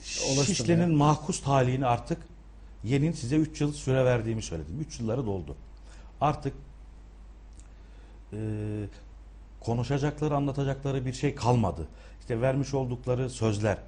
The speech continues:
Speaker 2: Özellikle
Speaker 1: Nelerdi başkanım?
Speaker 2: toplumun
Speaker 1: Özetle, yani aklınızda
Speaker 2: yani,
Speaker 1: olan
Speaker 2: e, yeşil
Speaker 1: söz
Speaker 2: alan
Speaker 1: verildi de
Speaker 2: noktasında.
Speaker 1: yapılmadı
Speaker 2: Şimdi
Speaker 1: örneğin.
Speaker 2: şöyle söyleyeyim.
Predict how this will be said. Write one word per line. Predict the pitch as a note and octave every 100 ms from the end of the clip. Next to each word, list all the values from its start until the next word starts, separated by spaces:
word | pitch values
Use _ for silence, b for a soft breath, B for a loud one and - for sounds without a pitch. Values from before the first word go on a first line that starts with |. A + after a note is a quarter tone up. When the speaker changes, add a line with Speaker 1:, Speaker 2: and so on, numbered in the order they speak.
| - -
Speaker 2:
Özellikle | D2+ G3 C4
Speaker 1:
Nelerdi | G3 A#2 G2+
başkanım? | G#2+ A2 - B2
Speaker 2:
toplumun | D3+ D#3+
Speaker 1:
Özetle, | C#3 D3 C#3+ C#3
yani | C3 C#3+ C#3+
aklınızda | C3+ - C#3 C#3 C#3+
Speaker 2:
yani, | F#3
Speaker 1:
olan | C#3 C3+ - -
Speaker 2:
e, | C3 C3+ C3+ C3+ - - - - - - - - - - - -
yeşil | G#2+ D3 - F3+
Speaker 1:
söz | C#3+
Speaker 2:
alan | E3+ D#3
Speaker 1:
verildi | E3+ D#3+ C3
de |
Speaker 2:
noktasında. | C#3+
Speaker 1:
yapılmadı | E3+ E3 E3 D3+ C#3
Speaker 2:
Şimdi | C3 B2+
Speaker 1:
örneğin. | B2 A#2+ A2+
Speaker 2:
şöyle | G#3 G3+ E3
söyleyeyim. | - B2 A#2+ F3